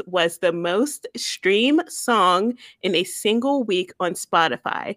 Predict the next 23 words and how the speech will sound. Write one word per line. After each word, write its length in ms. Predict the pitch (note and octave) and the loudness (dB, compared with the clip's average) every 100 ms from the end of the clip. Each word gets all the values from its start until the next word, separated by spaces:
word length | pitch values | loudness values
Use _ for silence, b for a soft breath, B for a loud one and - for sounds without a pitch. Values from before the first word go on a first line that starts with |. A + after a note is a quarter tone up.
| _ | _
To 80 | - | -2
give 180 | D#4+ E4+ | 0 4
you 100 | F4 | 6
a 40 | |
little 120 | C#4+ | 6
perspective 600 | C4 G#3+ - F3 - C#3+ | 6 2 4 2 2 0
of 180 | D3 E3+ | 2 -2
how 480 | - - G3 F#3+ G3 - | -4 0 4 6 4 2
amazing 400 | F3+ F3 F3+ F3 | 0 0 0 0
that 180 | D#3+ | 2
is, 320 | D3+ C#3 D3+ - _ _ _ _ _ _ _ _ _ _ | 2 0 -4 -16 _ _ _ _ _ _ _ _ _ _
her 260 | B3 D#4+ | 4 4
song 400 | - G#3 E3+ E3 | 2 2 4 4
was 180 | E3 F3+ | 0 -2
streamed 640 | - - G3 E3 D3+ E3 - - _ | -8 -6 -4 -2 -4 -6 -12 -20 _
sixty-five 1160 | - - C4+ - - E4+ E4+ C#4+ D4 D4+ - G#3 | -20 -4 -4 -4 0 2 4 4 4 2 -4 -4
million 720 | G#3 F#3 D#3+ D#3+ E3 D3 D#3+ - - | 0 2 4 4 4 2 0 -2 2
eight 220 | C#4 - | 2 2
hundred 440 | D#4+ D4+ D4+ D4+ - | -2 0 0 -2 -2
and 140 | G#3+ | -4
seventy-three 840 | - G#3 A3+ B3 B3+ A#3 A3+ A#3+ - - _ | 0 0 2 0 -2 0 0 0 -6 -18 _
thousand 720 | G3 G3 A#3+ C4 D4+ D#4 D#4+ E4+ B B B | 0 4 4 2 2 2 2 -2 B B B
and 140 | G3+ | -2